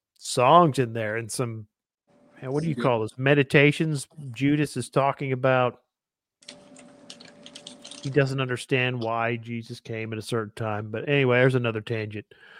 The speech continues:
Speaker 1: But anyway, Judas is always kinda like, did he really know that they were gonna, did he know what was gonna happen? He's obviously upset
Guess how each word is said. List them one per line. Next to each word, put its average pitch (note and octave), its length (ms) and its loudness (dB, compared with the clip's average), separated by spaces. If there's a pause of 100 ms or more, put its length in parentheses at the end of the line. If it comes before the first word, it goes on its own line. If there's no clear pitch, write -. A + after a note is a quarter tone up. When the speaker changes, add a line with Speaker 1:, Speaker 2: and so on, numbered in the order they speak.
(420)
Speaker 1:
But E3+ 120 12
anyway, F3 200 12
Judas G#3+ 380 8
is D#3 100 4
always D#3 300 6
kinda D3+ 260 0
like, C3 220 0
did D3 120 4
he F#3+ 140 6
really E3+ 320 8
know C#3 720 2
that B2 240 0
they B2+ 160 -2
were B2+ 160 -6
gonna, B2+ 180 -4 (140)
did C3 100 0
he D3+ 140 0
know C#3+ 260 4
what C#3+ 140 4
was C3+ 100 -4
gonna C3 220 -2
happen? C3+ 560 0
He's C3 340 0
obviously C3+ 680 2
upset B2+ 680 -2